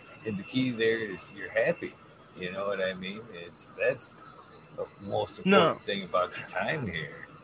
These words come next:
Speaker 2: Yeah, I, I'll tell you,
Speaker 1: <laughs>
Speaker 2: I, I'm, I'm not happy, really. I'm not really happy.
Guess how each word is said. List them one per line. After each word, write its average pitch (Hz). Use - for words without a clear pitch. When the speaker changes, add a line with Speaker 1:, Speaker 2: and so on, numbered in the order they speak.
Speaker 2:
Yeah, 226
I, 202
I'll 214
tell 233
you, 175
Speaker 1:
<laughs> -
Speaker 2:
I, 156
I'm, 170
I'm 175
not 220
happy, 143
really. 139
I'm 165
not 160
really 143
happy. 127